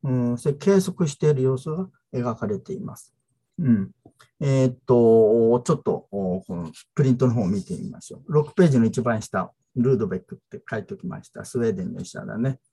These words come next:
えーっと、動物学者で、リンパ腺を発見した人です。うん。結構我々馴染みのいろんな科学的知見とこの頃出てくるんだよね。で、七ページの上の、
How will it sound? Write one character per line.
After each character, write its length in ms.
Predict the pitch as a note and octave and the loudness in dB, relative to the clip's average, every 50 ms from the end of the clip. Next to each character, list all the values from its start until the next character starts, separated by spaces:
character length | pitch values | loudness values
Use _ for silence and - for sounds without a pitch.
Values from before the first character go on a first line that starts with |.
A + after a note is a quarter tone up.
| _ _ _ _ - | _ _ _ _ -6
え 40 | G#2 | -4
ー 200 | F#2+ F#2+ F2 F2 | -2 -2 -2 -4
っ 40 | - | -2
と、 120 | G#2+ G2 | -4 -2
動 160 | F#2+ B2 A#2+ | 0 0 0
物 200 | - - - G#2+ | 0 -2 -6 -6
学 180 | G#2 G2+ G2+ - | -6 -6 -8 -8
者 160 | - - - | -8 -8 -6
で、 120 | - G2+ G2+ | -6 -2 2
リ 120 | D3+ E3 | 4 6
ン 100 | G3 G3+ | 6 6
パ 140 | F#3+ A3 G3 | 4 2 4
腺 200 | F#3 G3+ G3 F#3 | 6 6 6 8
を 40 | E3 | 8
発 200 | D3+ D#3 D3+ - | 6 4 0 0
見 180 | - D3 C#3+ | 2 2 2
し 80 | C#3 - | 2 2
た 120 | - B2+ | 0 -4
人 240 | A#2 - - A#2+ G2 | -4 -4 -6 -6 -6
で 80 | F#2 - | -8 -8
す。 160 | - - - - _ _ _ _ _ _ _ _ _ _ _ - | -18 -20 -20 -20 _ _ _ _ _ _ _ _ _ _ _ -6
う 40 | A2+ | -4
ん。 240 | G#2 G2 - - - _ _ _ _ _ _ _ _ _ _ - - B2+ A#2+ B2+ C3 | -4 -4 -6 -8 -12 _ _ _ _ _ _ _ _ _ _ -14 -10 -8 -8 -6 0
結 200 | - E3+ C#3+ - | 0 0 0 2
構 160 | - C3 B2 | 2 4 4
我 180 | A#2+ A#2+ B2 C3+ | 4 4 4 4
々 120 | C3 B2 | 4 4
馴 320 | B2 B2 B2 B2 B2+ C3 B2 | 4 2 2 2 2 2 2
染 220 | C3 C3 B2+ B2+ | 2 2 2 2
み 0 | |
の 120 | B2+ B2 B2 | 2 2 0
い 80 | B2 | 0
ろ 120 | A#2+ B2 B2 | 0 0 0
ん 40 | |
な 100 | B2 A#2+ | -2 -2
科 160 | A#2 - A#2+ A#2 | -4 -6 -8 -8
学 180 | A#2+ A#2+ - | -8 -10 -6
的 200 | - C#3 - G#2+ | -4 -4 -4 -4
知 140 | - - - | -8 -14 -6
見 180 | - B2 A2+ - | -4 -4 -4 -4
と 80 | - | -6
こ 100 | - A2 | -6 -6
の 100 | A2 A2 | -6 -4
頃 240 | - A#2 G#2 G2+ F2 | -4 -2 -2 -2 -2
出 140 | - - G2+ | -2 -4 -6
て 100 | F#2 - | -6 -4
く 140 | - G#2 F#2+ | -6 -6 -6
る 100 | - F2 | -6 -6
ん 80 | - | -10
だ 100 | - G2 | -10 -10
よ 80 | - - | -10 -8
ね。 180 | A2+ B2 C3 _ _ _ _ _ _ _ _ _ _ _ _ _ _ _ _ _ - | -8 -8 -8 _ _ _ _ _ _ _ _ _ _ _ _ _ _ _ _ _ 0
で、 260 | - F3 F3 E3+ E3+ | 4 6 6 8 8
七 280 | E3+ F3 F3+ F#3 G3+ F#3 | 8 8 8 8 6 6
ペ 220 | F#3 F3+ E3+ D#3+ | 6 6 6 6
ー 40 | C#3 | 4
ジ 120 | A2+ B2 | 4 4
の 240 | A#2+ A2+ G#2+ G#2 A2 | 4 4 4 2 0
上 200 | A2 A#2 A2+ A2+ | 2 2 2 2
の、 260 | A2+ A2 F#2+ E2+ - | 2 0 -2 -4 -8